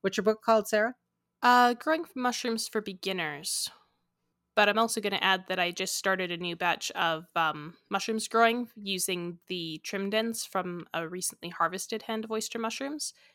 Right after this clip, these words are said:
Speaker 2: and coffee grounds in a milk jug. So we're gonna see how that one works.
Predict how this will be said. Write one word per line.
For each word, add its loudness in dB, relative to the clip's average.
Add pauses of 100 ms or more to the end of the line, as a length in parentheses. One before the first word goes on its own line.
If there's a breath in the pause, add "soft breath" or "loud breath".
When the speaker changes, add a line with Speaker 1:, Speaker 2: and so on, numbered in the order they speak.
(160 soft breath)
Speaker 2:
and 4
coffee 6
grounds -2
in 0
a 0
milk -2
jug. -6 (380)
So -2
we're -4
gonna -2
see -4
how 0
that 0
one -12
works. -8